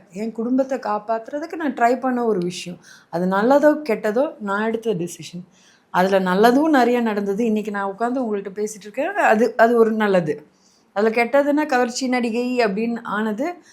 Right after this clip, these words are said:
அதுல ஒரு ஸ்-, அஹ், எப்படி சொல்றது, ஒரு, அஹ், ஒரு மைனஸ் அதுல இருந்து. ஏன்னா அதுலேருந்து, அதை தவிர என்னை வேற எதுவுமா பார்க்கவே மாட்டேங்கிறாங்க. So, lots of things I want to say. அதுல ஒரு ட்ரையல்.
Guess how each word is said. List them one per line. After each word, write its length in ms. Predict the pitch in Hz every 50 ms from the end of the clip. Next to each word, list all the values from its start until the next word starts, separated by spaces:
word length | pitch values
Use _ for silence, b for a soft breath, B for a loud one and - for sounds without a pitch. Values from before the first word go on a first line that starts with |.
| b b b b
அதுல 320 | - 285 285 294 294 294
ஒரு 160 | 277 262 269
ஸ்-, 320 | 262 262 - - _ - 196
அஹ், 180 | 226 226 220
எப்படி 200 | 220 220 220 220
சொல்றது, 440 | 240 233 226 190 180 180 170 180 180
ஒரு, 220 | 180 190 180 185
அஹ், 640 | 185 185 180 180 175 170 170 170 165 160 175 180 - -
ஒரு 200 | - 247 262 254
மைனஸ் 520 | 254 262 - 247 247 226 - - - - -
அதுல 280 | - 180 175 170 180 175
இருந்து. 200 | 170 165 165 -
ஏன்னா 280 | - 185 208 220 254 269
அதுலேருந்து, 600 | 262 262 - - 202 208 233 247 254 269 269 269
அதை 200 | - 214 226 233
தவிர 280 | 226 254 254 254 277 285
என்னை 220 | 269 240 226 220 202
வேற 300 | 196 214 220 220 220 214
எதுவுமா 440 | 214 269 277 311 320 320 311 311 - _ _ _ _ -
பார்க்கவே 440 | 214 220 247 - - 285 269 285
மாட்டேங்கிறாங்க. 720 | 285 247 233 226 226 220 233 214 196 170 165 175 131 135 _ _ _ _ b b b b b b b b
So, 440 | - - - 214 214 208 196 - - - _ _
lots 500 | - 175 202 233 240 269 294 269 262 -
of 120 | 381 370 370 -
things 180 | - 302 330 320
I 140 | 311 269 240
want 320 | 214 214 214 220 247 233
to 60 | 262
say. 380 | 254 220 - - 202 180 - - - 185 - _ _ _ _ -
அதுல 420 | 196 185 185 196 208 233 240 233
ஒரு 120 | 185 156
ட்ரையல். 520 | 180 175 - - - 180 - - 175 156